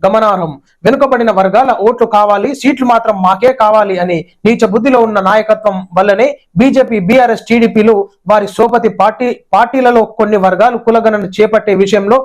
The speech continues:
వారి వైఖరి చెప్పడానికి ఎందుకు మీనమేషాలు లెక్కిస్తున్నారని బీసీ వర్గాలు మండిపడుతున్నారు.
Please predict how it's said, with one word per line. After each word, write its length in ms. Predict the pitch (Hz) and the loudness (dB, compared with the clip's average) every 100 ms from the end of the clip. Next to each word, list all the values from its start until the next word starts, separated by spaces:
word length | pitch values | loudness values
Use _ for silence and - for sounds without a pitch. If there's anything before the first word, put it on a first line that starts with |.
| - _ 190 | -6 _ -2
వారి 140 | 220 190 | 0 0
వైఖరి 300 | 247 262 233 233 | 0 -2 -2 -2
చెప్పడానికి 440 | 240 262 226 220 208 | 0 -2 -2 -2 0
ఎందుకు 240 | 254 233 185 | 0 0 0
మీనమేషాలు 560 | 202 196 196 190 240 226 | 2 2 0 0 -2 -2
లెక్కిస్తున్నారని 720 | 202 220 - 202 190 190 214 190 - _ 165 | -4 -6 -4 -2 0 0 -2 -4 -10 _ 0
బీసీ 240 | 285 277 247 | 0 0 0
వర్గాలు 300 | 226 220 202 190 | 2 0 0 -2
మండిపడుతున్నారు. 800 | 240 254 196 196 180 170 196 | 0 0 -2 -2 -2 0 2